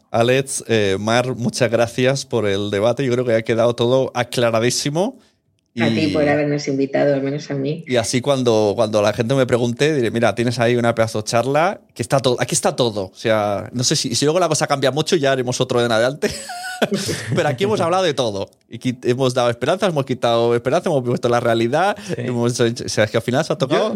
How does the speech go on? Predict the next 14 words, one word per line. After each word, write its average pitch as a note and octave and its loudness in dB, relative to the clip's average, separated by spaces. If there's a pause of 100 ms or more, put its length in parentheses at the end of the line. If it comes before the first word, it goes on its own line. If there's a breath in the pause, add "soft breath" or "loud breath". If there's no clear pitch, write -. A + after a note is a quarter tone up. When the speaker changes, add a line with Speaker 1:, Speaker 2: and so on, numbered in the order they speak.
Speaker 3:
yo A3+ 0
nada B3+ 2
más, A#3+ 2
por A#3+ 0
ejemplo, G3+ 0
Speaker 1:
todo. A#3+ 0
Speaker 3:
que-, F3+ -8
quería E3 2
contrastar D#3 0
de D3 0
que, C#3 0
por B2+ -2
ejemplo, F3 -2 (120)
si, - -8